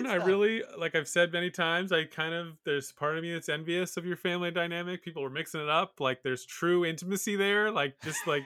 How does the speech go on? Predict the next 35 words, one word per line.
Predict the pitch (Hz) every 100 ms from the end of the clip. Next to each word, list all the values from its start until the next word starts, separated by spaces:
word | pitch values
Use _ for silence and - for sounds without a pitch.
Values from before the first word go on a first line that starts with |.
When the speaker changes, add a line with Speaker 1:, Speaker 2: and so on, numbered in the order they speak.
| -
Speaker 1:
getting | 180 185
into | 160 190 196
it. | 196
Like, | 175 143
I | 139
don't | 156 175
ha-, | 147 - 139
Speaker 2:
<laughs> |
Speaker 1:
my, | 139 170
my | 165
in-laws | 165 175 170
were | 147
all | 135
very | 135 131
close, | - 151 170 -
but, | 139
like, | 123 117 - -
that's | 139 165 -
not, | 175 180 190 220
you | 196 160
know, | 170 190
we | 180
don't, | 185 208 _ _ _ _ _ _ _ _
there's | 147 139
lots | 151 143 -
of | 147
anxieties | 147 139 139 143 143 135
there | 139 160 170
that | 147
go | 147 135
untalked | 139 139 - _ _ _ - 143 143
about, | 151 160 175
undiscussed, | 139 135 - - 120 175 - - 180
you |
know? | 175 165 180 196